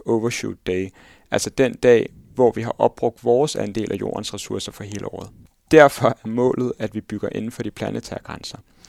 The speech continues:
Og jeg ved, at det ligger dig meget på sinde at arbejde målrettet hen imod de planetære grænser.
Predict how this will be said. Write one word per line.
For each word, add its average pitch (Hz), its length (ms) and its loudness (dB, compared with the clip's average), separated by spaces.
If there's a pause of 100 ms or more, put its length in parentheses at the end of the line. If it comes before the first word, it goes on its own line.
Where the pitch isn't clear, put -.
(260)
Og 117 80 4
jeg 113 120 4
ved, 143 120 4
at 120 100 0
det 120 80 -2
ligger 107 220 0
dig 98 100 -4
meget 110 240 2
på - 100 -10
sinde 147 380 -2
at 135 120 -4
arbejde 110 440 0
målrettet 120 560 0
hen 139 240 -2
imod 101 240 -6 (180)
de - 60 -8
planetære - 480 -10
grænser. - 380 -16